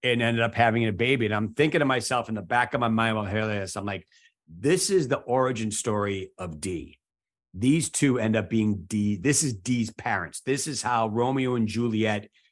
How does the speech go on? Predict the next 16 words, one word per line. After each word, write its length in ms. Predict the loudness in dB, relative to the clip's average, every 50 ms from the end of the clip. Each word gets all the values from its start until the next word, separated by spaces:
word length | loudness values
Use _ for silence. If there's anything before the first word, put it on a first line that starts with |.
| _ _ _
and 180 | -2 0 0 0
the 80 | 0 -2
Progerian, 640 | -4 -6 -6 -6 -2 0 0 2 2 2 0 -2 -2
Genogerian 720 | -2 0 -2 -2 -2 -2 -2 -2 0 0 0 -2 -2 -4
world 340 | -4 -4 -4 -4 -4 -6 -8
met. 440 | -8 -6 -4 -2 0 0 -2 -2 -8 _ _ _ _ _ _ _ _ _ -4
And 460 | -4 -2 -2 -4 -4 -6 -8 -10 -12 -18 _ _ _
this 240 | _ 0 0 2 0
is 140 | -2 -2 -2
where 340 | 0 0 2 4 4 2 2
Freetown 760 | -2 -6 -2 0 2 2 2 2 2 2 2 4 2 0 0
came 260 | 0 2 2 2 2
into, 800 | 2 2 2 2 0 0 -2 -2 -2 0 0 0 -2 -2 -4 -6 -12 _ _ _
to 80 | -8 -8
play 600 | -6 -4 -4 -2 0 0 0 0 -2 -2 -4 -6 -12 _ _ _ _ _ _ _
and 260 | -6 -4 -2 -2 -4